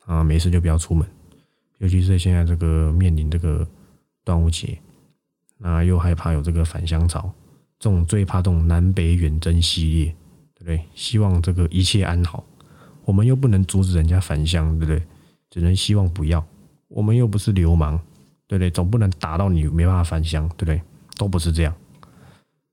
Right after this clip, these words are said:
那我相信这个疫苗，好不好？慢慢来台，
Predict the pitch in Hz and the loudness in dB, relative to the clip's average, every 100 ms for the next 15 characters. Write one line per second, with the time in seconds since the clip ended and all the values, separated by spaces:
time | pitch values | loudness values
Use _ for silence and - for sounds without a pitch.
0 | _ 101 85 92 87 85 80 80 - - | _ 0 0 2 2 2 2 0 -4 -10
1 | - - _ - 113 80 78 71 - - | -16 -20 _ -2 0 0 -4 -12 -18 -20
2 | - 82 80 - - - - _ _ 113 | -4 -2 0 -4 -14 -20 -20 _ _ -2
3 | 101 95 80 82 76 | 0 2 2 0 -2